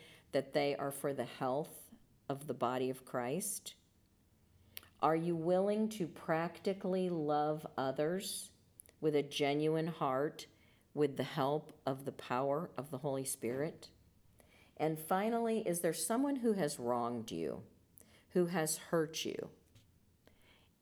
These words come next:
And not being vengeful is a really tough spot,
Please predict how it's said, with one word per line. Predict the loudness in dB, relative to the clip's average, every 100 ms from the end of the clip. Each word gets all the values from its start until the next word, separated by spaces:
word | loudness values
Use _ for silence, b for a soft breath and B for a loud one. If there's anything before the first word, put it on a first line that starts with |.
| 0
And | 2 4 2
not | 4 4 4 2 -2 -8 -14 _ 0
being | 2 4 2
vengeful | 2 2 2 -4 -4 -2 -4 -4
is | -4 -2
a | -2
really | -4 0 2 4 2 -2
tough | -2 -4 -2
spot, | -4 -2 -4 -6 -12